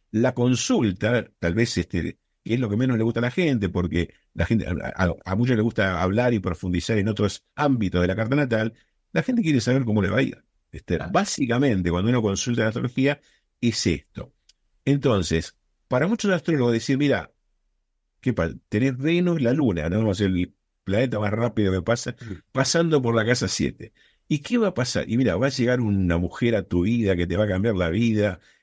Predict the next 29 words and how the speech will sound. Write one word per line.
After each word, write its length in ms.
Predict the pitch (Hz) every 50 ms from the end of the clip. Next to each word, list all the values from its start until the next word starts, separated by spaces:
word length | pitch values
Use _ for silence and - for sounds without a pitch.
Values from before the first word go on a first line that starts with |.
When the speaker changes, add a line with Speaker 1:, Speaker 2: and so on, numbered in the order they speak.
| _ _
Speaker 1:
es 140 | - 82 90
una 100 | 104 104
mujer 240 | 101 - - 117 110
maravillosa". 880 | 104 104 101 95 98 98 95 98 101 113 135 135 123 - 113 113 - _ _ _ _ _ _ _
Bueno, 180 | - 202 175 165
la 80 | 160 170
Luna 260 | 196 269 247 180 -
pasa 240 | - 131 - 117 95 -
todos 160 | - 185 139
los 140 | 110 107 120
meses 340 | 180 240 226 - - 85
por 220 | - - 76 76 76
tu 120 | - - 67
casa 220 | 73 73 - - -
siete. 280 | - - - - - - _ _ _ _ _ _ _ _ _ _ _ _ _
Pero 200 | - 117 123 131
al 220 | 135 147 165 185
no 160 | 214 262 277
haber 260 | 262 208 202 196 175
otra 280 | 156 131 110 110 104 104
cosa, 480 | 98 98 90 82 - - 80 76 80 -
y 320 | - - 92 95 101 110 - _ _ - 98 95
con 160 | - 104 104
esta 300 | 143 151 - - 123 110
necesidad 340 | 110 98 90 - 101 113 117
de 80 | 120 104
querer 220 | 98 98 120 117
conformar 560 | - 98 98 92 - 95 92 - 117 117 117
al, 180 | 107 95 92